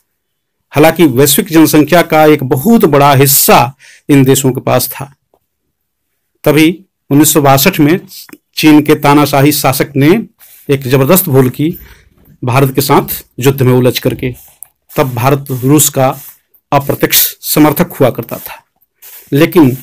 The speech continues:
रूसियों के आगे एक तरफ साम्यवादी भाई था तो दूसरी तरफ परंपरागत मित्र,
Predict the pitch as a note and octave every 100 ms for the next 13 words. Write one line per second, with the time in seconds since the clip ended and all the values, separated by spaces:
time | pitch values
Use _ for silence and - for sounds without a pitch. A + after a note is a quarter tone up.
0 | - _ - C3 D#3+ - A3+ A#3 A#3 G#3+
1 | - D3+ D#3 G3 D#3 D3+ E3+ - F3+ -
2 | - - _ - - E3 D#3+ C#3+ C#3 C#3
3 | D3 F3 F#3 F3 F3+ F#3 _ _ _ _
4 | - C3 C3 _ - C3 C3 C#3 C#3 C3+
5 | - _ - C#3 C3 C3 B2 C3+ - -
6 | C3+ C#3 -